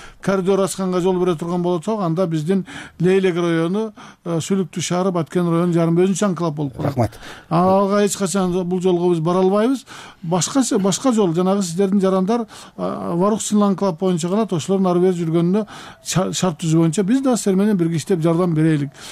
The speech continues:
Speaker 1: бирге иштешелик деп, о, алдын ала сүйлөшүп келдик.
Speaker 2: С-, э, <clears throat> Саламат мырза, мына у, э, өкмөттүн бир сүйлөшүүлөрдө биздин өкмөт кайсы нерселерди эске алыш керек, кайсы нерселерди бир сунуш кылыш керек, бир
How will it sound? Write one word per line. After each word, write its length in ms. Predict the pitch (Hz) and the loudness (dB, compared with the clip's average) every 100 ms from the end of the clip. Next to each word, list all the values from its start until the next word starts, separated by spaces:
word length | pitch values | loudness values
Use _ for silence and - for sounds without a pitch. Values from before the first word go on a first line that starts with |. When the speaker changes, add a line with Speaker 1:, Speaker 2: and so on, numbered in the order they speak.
| - | -6
Speaker 1:
бирге 200 | 160 175 | 0 2
иштешелик 500 | 214 190 156 175 151 | 2 0 0 0 0
деп, 160 | - 190 - - - - | -2 -4 -6 -20 -20 -8
о, 220 | 180 185 165 | -4 -2 0
алдын 200 | 160 160 | 2 2
ала 120 | 170 | 2
сүйлөшүп 280 | 151 165 - | 0 -2 -2
келдик. 200 | 151 143 - - - - - - | -6 -8 -14 -16 -16 -18 -20 -10
Speaker 2:
С-, 80 | - | -4
э, 720 | 165 143 131 123 127 127 120 | 0 2 4 2 0 0 0
<clears throat> 60 | 143 | 2
Саламат 260 | 143 165 | 2 2
мырза, 380 | 151 143 135 120 | 2 2 2 0
мына 260 | 113 151 135 | 0 2 2
у, 280 | 131 135 135 107 104 104 101 101 147 | 0 -2 -4 -6 -8 -6 -8 -8 -4
э, 40 | 135 | -2
өкмөттүн 540 | - 151 - 151 147 | 0 0 0 -4 -2
бир 100 | 135 | -2
сүйлөшүүлөрдө 840 | 120 156 147 143 147 147 127 135 120 | -2 0 0 0 0 0 2 0 0
биздин 340 | 131 147 165 156 | 0 2 2 2
өкмөт 400 | 151 151 139 - | 2 0 0 -4
кайсы 340 | - 151 - 185 | -4 -4 -2 -2
нерселерди 540 | 185 143 160 156 151 | 0 0 0 2 2
эске 220 | 151 - | 2 0
алыш 180 | 165 127 | -2 -2
керек, 380 | - 139 117 - | -2 -2 -2 -10
кайсы 240 | - 135 139 | -6 -6 -2
нерселерди 400 | 156 151 147 139 | -2 0 0 2
бир 260 | 139 139 135 | 0 0 -2
сунуш 300 | - 160 - | 0 0 0
кылыш 220 | 156 139 | -4 -4
керек, 220 | 143 123 | -2 -2
бир 160 | 107 | -4